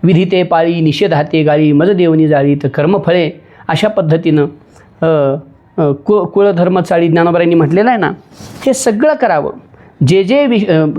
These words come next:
कर्मविशेषानं भागाला आलेलं कर्म आहे, ते सगळं करावं, पण सगळं करत असताना चित्तवृत्ती न्यासावी माझे ठाई.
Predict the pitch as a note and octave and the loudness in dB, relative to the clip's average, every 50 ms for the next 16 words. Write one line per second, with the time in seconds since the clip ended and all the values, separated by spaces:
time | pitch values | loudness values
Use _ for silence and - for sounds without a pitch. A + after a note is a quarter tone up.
0 | D#3+ - - G#3+ A#3+ C4+ C#4+ C4+ B3 - - A#3 F#3+ - G#3 G3+ G#3 G3+ F3 D#3 | -4 -2 -2 0 2 2 2 0 0 0 0 -2 0 0 0 0 0 0 0 0
1 | E3 E3+ F3 E3+ E3 E3 D#3+ D#3 D#3 D#3 D#3 D3+ - - D3+ D3 C#3+ D3 C3+ B2+ | 0 2 2 2 2 0 0 0 0 0 0 0 0 -2 0 0 0 0 0 0
2 | B2 C#3+ F3 A#3 - - - - - _ _ - E3 - - - F3 D3+ C#3 C3+ | 0 -2 -2 -4 -6 -14 -20 -20 -20 _ _ -4 -4 -4 -2 -2 -2 -2 -2 0
3 | C3+ C#3+ F#3 A3 C4 B3+ A#3+ G3+ E3 D3 C#3+ C#3 B2+ - - - - - - - | 0 2 2 2 2 0 0 -2 0 0 -2 -2 -4 -6 -10 -18 -20 -20 -10 -4
4 | - D3 C3+ - - E3 C#3 D3 F#3+ A#3+ B3 A#3+ A3+ F#3 F3+ - - D3 - - | -4 -4 -2 -2 -2 -2 0 2 2 0 2 0 0 -2 0 -2 -2 -4 -4 -4
5 | - D3 D3 C3+ - - - - C4+ C4 - - - A#3 G#3 F3 E3+ D#3+ E3+ - | -2 -2 -2 -2 -4 -6 -6 -6 -6 -6 -6 -6 -2 -2 0 0 -2 -4 -4 -2
6 | - F3 E3+ E3 D3 C3+ A#2+ - - D3 C3+ C#3 D#3+ A3 G#3 D#3 C3 B2+ A#2 G#2+ | -2 0 2 2 0 0 -4 -4 -4 -2 0 0 0 0 -2 -2 -2 -2 -2 -2
7 | F#3 G#3 - - - | -4 -4 -6 -10 -14